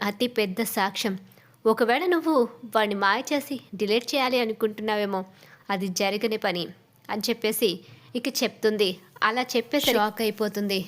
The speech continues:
పోలీసులు కూడా వస్తున్నారు. "మర్యాదగా కిరీటాన్ని ఇచ్చేస్తే పోలీసుల ద్వారాగా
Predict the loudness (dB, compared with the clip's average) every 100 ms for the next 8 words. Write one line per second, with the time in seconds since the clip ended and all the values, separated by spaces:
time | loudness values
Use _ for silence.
0 | -6 2 2 4 0 -2 -4 -2 -2 -2
1 | -4 -2 0 2 0 -2 -8 -18 -14 0
2 | 0 2 0 0 0 -4 -4 -2 0 0
3 | -2 -2 -4 -6 -8 0 0 0 -4 _
4 | -2 0 2 0 -2 -6 -2 0 2 2
5 | 2